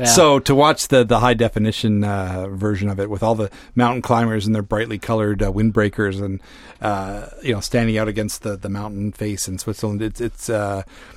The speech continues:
Speaker 2: it, it's, it doesn't necessarily make the films better when they're not very good, but <laughs> at least it makes them more enjoyable.
Speaker 1: <laughs>
Speaker 2: The Eiger Sanction's not a great film, but, uh, I certainly enjoyed it a whole lot more,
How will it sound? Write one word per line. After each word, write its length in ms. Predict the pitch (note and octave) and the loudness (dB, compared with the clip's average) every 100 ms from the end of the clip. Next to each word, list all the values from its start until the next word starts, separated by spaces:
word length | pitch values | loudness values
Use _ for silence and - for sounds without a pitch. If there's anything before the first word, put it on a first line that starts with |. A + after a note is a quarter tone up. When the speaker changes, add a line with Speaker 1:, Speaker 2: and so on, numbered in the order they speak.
| - _ - - | -20 _ -8 -4
Speaker 2:
it, 200 | B2+ D3 | -4 -6
it's, 520 | C3 - - - - - | -8 -6 -4 -4 -4 -4
it 120 | B2+ | 0
doesn't 360 | G3+ E3 D3 D#3 | 2 4 2 2
necessarily 380 | D#3+ - D3 | 4 6 6
make 160 | B2+ A#2+ | 6 2
the 60 | - | 2
films 260 | C3 A2+ | 2 2
better 340 | G#2 C3+ A#2+ G#2+ | 4 4 4 2
when 120 | G#2+ | 0
they're 100 | G#2+ | 0
not 160 | A2 G2+ | 0 -2
very 140 | G#2 | -4
good, 260 | A2 A#2+ G2+ | 2 2 2
but 160 | A#2 - | -2 0
<laughs> 100 | - | 0
at 160 | F#3+ | 2
least 200 | F#3+ G3 | 2 2
it 40 | D#3 | 2
makes 220 | - - | 0 2
them 100 | E3+ | 2
more 160 | F#3 D3 | 2 2
enjoyable. 460 | A#2 A#2+ A#2+ G#2 | 2 4 4 2
Speaker 1:
<laughs> 220 | D3 F3 - | 0 0 2
Speaker 2:
The 200 | E3+ D3+ | 4 4
Eiger 180 | E3+ D3 | 4 4
Sanction's 320 | C3 A2 A2 | 2 2 2
not 140 | A2+ | 2
a 40 | G#2 | 2
great 220 | G#2+ G2+ | 0 -2
film, 260 | G#2 G2+ | -4 -4
but, 300 | G2 G2+ - | -4 -6 -4
uh, 380 | G#2+ G2 G2+ A2 - | -6 -6 -10 -12 -10
I 60 | - | -6
certainly 280 | C#3+ A#2 | -4 -4
enjoyed 260 | G#2+ G2+ G#2 | -4 -2 -4
it 60 | F#2+ | -4
a 60 | |
whole 120 | F#2 | -4
lot 160 | G#2 F#2+ | -4 -4
more, 300 | G2 F#2+ | -6 -6